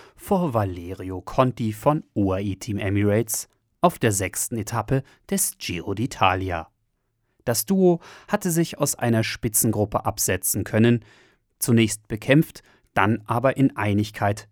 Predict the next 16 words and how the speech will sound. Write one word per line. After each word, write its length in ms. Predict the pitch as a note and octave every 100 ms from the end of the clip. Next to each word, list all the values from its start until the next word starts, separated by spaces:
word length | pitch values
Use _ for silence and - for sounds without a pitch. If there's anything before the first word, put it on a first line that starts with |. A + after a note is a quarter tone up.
| _
mit 180 | G3 A3
dem 140 | F#3
Etappensieg 840 | E3 - G#2 A2+ G#2+ G2+ G2 - -
und 160 | G#2 G#2
dem 120 | G2+
Maglia 340 | G2 F#2+ G2
Rosa 420 | G2 C3 B2 A#2
durch 300 | A2 D#3 -
Conti 520 | - A2 A2+ A2 G#2 - _ _ _
den 140 | C#3+ A2
Maximalerfolg 1040 | F2+ - G#2+ F#2 E2+ F2+ F#2 - G#2+ -
aus 220 | A2 G2 -
der 120 | C3+
Flucht 440 | - F#2 F#2 -
schlagen 420 | - C3+ G#2 F2+
können. 400 | D#2+ F#2+ F2 D#2+